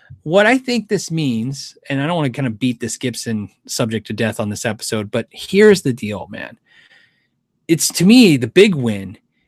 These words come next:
is whenever, you know, it's kinda like, I, I don't have a great analogy, but I wanna share it. Uh, it's like, it's like the new Star Wars movies, right? All the Star Wars fans, I'm not a big Star Wars fan. I like Star Wars like everybody else, but I'm not, like, a huge Star Wars fan. And, uh,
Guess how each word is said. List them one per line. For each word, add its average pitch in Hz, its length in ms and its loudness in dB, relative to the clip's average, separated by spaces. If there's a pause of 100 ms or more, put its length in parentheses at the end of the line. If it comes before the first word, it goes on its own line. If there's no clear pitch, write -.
(200)
is 147 380 -2 (120)
whenever, 180 840 2 (280)
you 240 100 4
know, 269 80 10
it's - 120 4
kinda 277 260 4
like, 247 340 4
I, 202 200 -4
I 226 100 4
don't 240 160 2
have 214 180 0
a 185 60 0
great 165 180 2
analogy, 127 380 -2
but 151 100 -2
I 170 40 2
wanna 180 140 2
share 131 300 0
it. 98 160 -12
Uh, 156 320 2
it's 175 240 -4
like, 233 240 -2
it's 202 220 -6
like 226 160 -2
the 247 80 0
new 233 140 4
Star 226 280 2
Wars 208 200 4
movies, 139 240 2
right? 180 140 4
All 208 120 6
the 202 80 2
Star 208 180 0
Wars 202 160 0
fans, 185 300 -4
I'm 196 120 -2
not 202 120 2
a - 20 -4
big 156 140 -4
Star 131 160 -6
Wars 110 120 -8
fan. 101 240 -12 (140)
I 175 80 4
like 226 200 6
Star 143 220 0
Wars 135 200 0
like 135 160 -2
everybody 127 300 0
else, 117 240 -2
but 110 180 -8
I'm 110 140 -4
not, 110 220 -6 (180)
like, 110 140 -14
a - 40 -20
huge 131 260 -10
Star - 120 -18
Wars - 120 -20
fan. - 160 -20 (520)
And, 170 240 0
uh, 180 200 0